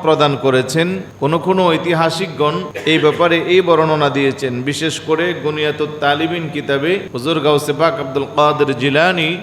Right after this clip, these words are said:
রাদিয়াল্লাহু তাআলা আনহু বলেন যে, সাইয়েদনা আদম আলাইহিস সালাতু ওয়াস সালামের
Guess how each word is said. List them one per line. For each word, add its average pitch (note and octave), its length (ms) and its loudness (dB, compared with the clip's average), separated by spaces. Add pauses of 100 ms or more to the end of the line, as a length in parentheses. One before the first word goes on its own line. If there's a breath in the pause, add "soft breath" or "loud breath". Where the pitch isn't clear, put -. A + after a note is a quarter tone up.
(120)
রাদিয়াল্লাহু C#3+ 800 0
তাআলা C#3+ 360 0
আনহু C3+ 220 -4
বলেন C3+ 420 0 (260)
যে, C3 80 -4
সাইয়েদনা F#3 560 4
আদম F#3+ 240 2
আলাইহিস F#3+ 420 2
সালাতু F#3 420 2
ওয়াস - 180 -2
সালামের E3+ 440 4